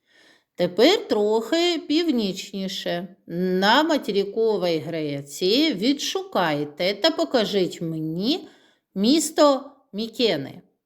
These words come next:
Це була фортеця грізних воїнів та героїв, звідки вони йшли на Трою. А знайдіть на карті Трою. Супер! Ви успішно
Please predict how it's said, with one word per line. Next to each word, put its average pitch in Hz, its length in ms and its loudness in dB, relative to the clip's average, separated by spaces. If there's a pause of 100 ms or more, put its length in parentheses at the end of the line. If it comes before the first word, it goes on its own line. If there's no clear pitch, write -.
(240)
Це - 280 0
була 226 320 4
фортеця 214 1000 0
грізних 185 640 -4
воїнів 190 640 0
та - 160 -10
героїв, 196 680 2 (680)
звідки 185 800 0
вони 190 480 0
йшли 160 440 -2
на 165 180 -4
Трою. 180 600 2 (640)
А 202 160 0
знайдіть 269 800 0 (220)
на 302 240 2
карті 185 680 0 (240)
Трою. 208 460 -2 (440)
Супер! 440 800 0 (540)
Ви 285 380 4
успішно 240 960 -4